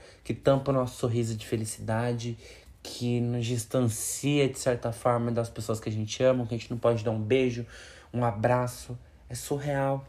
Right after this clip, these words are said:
Isso é normal. Talvez seja um reflexo da pandemia. Talvez. Mas foi isso. Ah, então, por problemas, assim,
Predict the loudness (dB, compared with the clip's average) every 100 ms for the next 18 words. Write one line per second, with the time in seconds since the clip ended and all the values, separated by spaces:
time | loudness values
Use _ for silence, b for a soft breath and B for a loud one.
0 | -18 -20 -20 -20 -20 -20 -12 -4 -2 2
1 | 4 4 2 0 0 0 0 0 -2 -2
2 | -4 -2 0 0 0 -2 0 -2 2 4
3 | 2 0 B B B B B 2 6 8
4 | 6 2 -2 -2 4 6 6 2 -8 -16
5 | -20 -20 -20 -20 -20 -20 -20 _ -20 -10
6 | -4 -2 0 0 -2 -4 -8 B B B
7 | B 0 2 4 2 0 0 0 -2 B
8 | B B B 6 6 6 2 6 6 6
9 | 2 -2 4 6 6 2 0 -2 0 0
10 | -2 -6 -16 B B B B B -8 -6
11 | -2 -2 -2